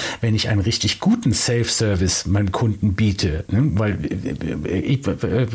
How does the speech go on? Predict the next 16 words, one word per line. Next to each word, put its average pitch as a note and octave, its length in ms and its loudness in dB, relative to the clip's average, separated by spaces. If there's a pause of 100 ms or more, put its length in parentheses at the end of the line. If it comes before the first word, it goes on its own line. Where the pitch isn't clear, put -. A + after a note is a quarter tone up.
(140)
da, A#2+ 160 -2
da A#2 160 -2
trifft - 280 -6
sich - 240 -2
meiner B2+ 360 2
Meinung A#2+ 240 4
nach B2 220 2 (340)
eine A2 100 0
Erkenntnis, B2+ 540 -2
die A2+ 100 0
ich G#2 60 2
schon A2 140 0
vor F#2+ 160 -2
zehn G#2 280 0
Jahren A2+ 380 2
hatte. F#2+ 240 0